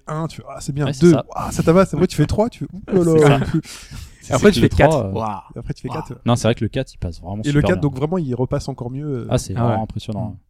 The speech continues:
Speaker 3: C'est vraiment,
Speaker 2: Très, très
Speaker 3: euh,
Speaker 2: joli.
Speaker 3: très réussi.
Speaker 2: Euh, mais voilà, euh,
Speaker 3: Au
Speaker 2: le
Speaker 3: niveau,
Speaker 2: gameplay.
Speaker 3: enfin, au niveau du deux, parce que donc c'était l'anniversaire du deux, c'est pour ça qu'ils ont fait un anniversary, hein, c'est classique.
Speaker 1: Hum.
Speaker 3: Je sais pas, c'est, parce que je suis pas allé très, très loin dans le, dans le deux, j'ai à peine eu ça à quatre heures du matin, hein, parce que j'ai enfin pu <laughs> débloquer le jeu,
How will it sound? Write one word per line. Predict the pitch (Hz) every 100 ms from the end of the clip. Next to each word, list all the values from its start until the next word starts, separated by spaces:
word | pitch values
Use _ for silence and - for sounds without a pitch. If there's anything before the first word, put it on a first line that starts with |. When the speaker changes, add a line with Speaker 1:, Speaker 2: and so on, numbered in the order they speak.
| _
Speaker 3:
C'est | - 107
vraiment, | 113
Speaker 2:
Très, | 131 120
très | 107
Speaker 3:
euh, | 110
Speaker 2:
joli. | 107 101
Speaker 3:
très | 117
réussi. | 113 - _ _ -
Speaker 2:
Euh, | 101 101 101
mais | 143
voilà, | 165 139 123
euh, | 101 98 95 95
Speaker 3:
Au | 95 98
Speaker 2:
le |
Speaker 3:
niveau, | 147 196 135
Speaker 2:
gameplay. | 180 147
Speaker 3:
enfin, | 156 143
au |
niveau | 151 156
du | 151
deux, | 147 180
parce | 127
que | 117
donc | 120
c'était | 117 -
l'anniversaire | 110 120 120 117
du | 123
deux, | 156
c'est | 160
pour | 117
ça | 123
qu'ils | -
ont | 104
fait | 110
un | 104
anniversary, | 104 104 - 127 156
hein, | 143
c'est | -
classique. | 104 95 175 - _ -
Speaker 1:
Hum. | 139 202
Speaker 3:
Je | 139 139
sais | -
pas, | 233
c'est, | - 135
parce | 127
que | 131
je |
suis | -
pas | 165
allé | 165
très, | -
très | 139 135
loin | 143 143
dans | 113
le, | 110
dans | 107
le | 107
deux, | 127 180 143
j'ai | 113 107
à | 110
peine | 139 139
eu | 131 127
ça | - 139 117
à | 110
quatre | 127 -
heures | 139
du | 127
matin, | 127 139 135
hein, | 120
parce | 123
que | 123
j'ai | 117
enfin | 117 143
pu | 131 135
<laughs> |
débloquer | 135 131 -
le | 123
jeu, | 156